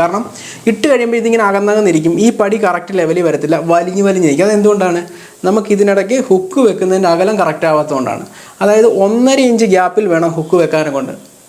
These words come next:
പലരും അങ്ങനെ ചെയ്യാറില്ല. കാരണം ഇതിപ്പോൾ ഏകദേശം ഒരു ഒൻപത്, പത്ത് ഹുക്കോളം ഇത് വെച്ചിട്ടുണ്ട്. അതുകൊണ്ടാണ് ഇത്രയും ഫിറ്റ് ആയിട്ട് നിൽക്കുന്നത്. ഇല്ലെങ്കിൽ എന്താ സംഭവിക്കുന്നത്? ഹുക്കിൻ്റെ ഇടയ്ക്ക് ഗ്യാപ്പ് വരുമ്പോൾ അത് അകന്നു കൊടുക്കും.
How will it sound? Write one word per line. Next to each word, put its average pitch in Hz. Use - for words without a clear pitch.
പലരും 214
അങ്ങനെ 208
ചെയ്യാറില്ല. 160
കാരണം 202
ഇതിപ്പോൾ 247
ഏകദേശം 233
ഒരു 220
ഒൻപത്, 220
പത്ത് 196
ഹുക്കോളം 208
ഇത് 185
വെച്ചിട്ടുണ്ട്. 160
അതുകൊണ്ടാണ് 208
ഇത്രയും 202
ഫിറ്റ് 190
ആയിട്ട് 156
നിൽക്കുന്നത്. 131
ഇല്ലെങ്കിൽ 233
എന്താ 214
സംഭവിക്കുന്നത്? 165
ഹുക്കിൻ്റെ 254
ഇടയ്ക്ക് 233
ഗ്യാപ്പ് 226
വരുമ്പോൾ 220
അത് 208
അകന്നു 190
കൊടുക്കും. 143